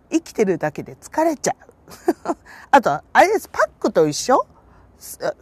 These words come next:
粧水、洗顔した後化粧水をこうパタパタするのと一緒です。毎日のケアと一緒です。<laughs> 明日を生き生き、生き生きと過ごすためのケアなんだなってね、ちょっと思いました、最近。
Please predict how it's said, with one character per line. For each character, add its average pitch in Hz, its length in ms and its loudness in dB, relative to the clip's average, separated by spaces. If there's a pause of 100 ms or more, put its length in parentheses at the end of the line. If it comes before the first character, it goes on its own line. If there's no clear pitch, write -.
粧 427 360 0
水、 403 300 -4 (320)
洗 403 180 4 (180)
顔 427 220 0
し - 80 -14
た - 160 -2
後 339 200 -4
化 - 60 -12
粧 285 340 0
水 269 480 -6 (160)
を 262 180 0 (180)
こ 220 120 -2
う - 80 -6 (140)
パ 262 120 4
タ 226 100 0
パ 185 140 -2
タ 147 120 -6
す 151 140 -12
る 151 120 -10
の 120 120 -12
と - 180 -20
一 233 80 -4
緒 381 220 -6
で 440 100 -4
す。 - 200 -20 (280)
毎 381 180 0
日 392 180 -4
の - 80 -10
ケ - 200 -6
ア 302 80 -2
と - 100 -12
一 - 80 -12
緒 - 160 -14
で 254 100 -8
す。 - 220 -20 (720)
<laughs> - 600 -8
明 277 60 8 (180)
日 247 120 10
を 226 120 6
生 233 160 -4
き 339 220 2
生 339 60 -6
き、 330 320 -2
生 294 520 -8
き - 0 -
生 370 300 2
き - 140 -10
と 160 300 4 (400)
過 262 100 2
ご 339 180 4
す - 100 -14
た 247 140 6
め 214 140 2
の 170 120 -4
ケ 311 220 4
ア 320 80 4
な 208 160 0
ん 160 80 -8
だ 147 120 -4
な 170 140 -2
っ 175 40 -10
て - 160 -14
ね、 131 240 -10
ち - 80 -12
ょ - 20 -12
っ - 20 -20
と - 180 -10 (100)
思 254 200 4
い 320 80 2
ま 302 120 -4
し - 80 -16
た、 139 100 -16
最 135 240 -8
近。 139 280 -12